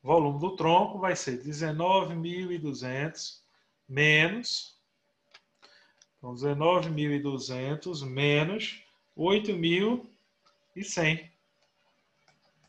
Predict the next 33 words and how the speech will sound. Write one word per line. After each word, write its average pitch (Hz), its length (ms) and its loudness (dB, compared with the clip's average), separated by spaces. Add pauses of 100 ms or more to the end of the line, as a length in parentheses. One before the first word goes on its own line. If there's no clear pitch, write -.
(560)
E 156 100 -6
aí 147 180 4
vocês 156 340 -2
vão 156 120 4
achar 139 340 4
a 139 40 6
resposta 139 580 -2
aí 131 140 -4
de 135 140 -6
onze 160 280 -2
mil 131 500 -4 (640)
e 165 140 -2
cem 135 580 -4 (720)
centímetros 156 1160 -8 (160)
cúbicos. 113 560 -18 (760)
Beleza? 202 500 2 (480)
Então, - 180 2
veja, 160 140 4
a 143 40 0
gente 175 140 -2
fez 202 140 4
apenas 202 380 -2
por 226 240 -4
regra 196 400 2
de 214 140 -8
três 160 600 0 (320)
e 143 60 -8
chegamos 151 640 2
no 151 160 -2
resultado 160 680 2
aí 143 180 -2
numa 180 220 -2
boa, 151 480 2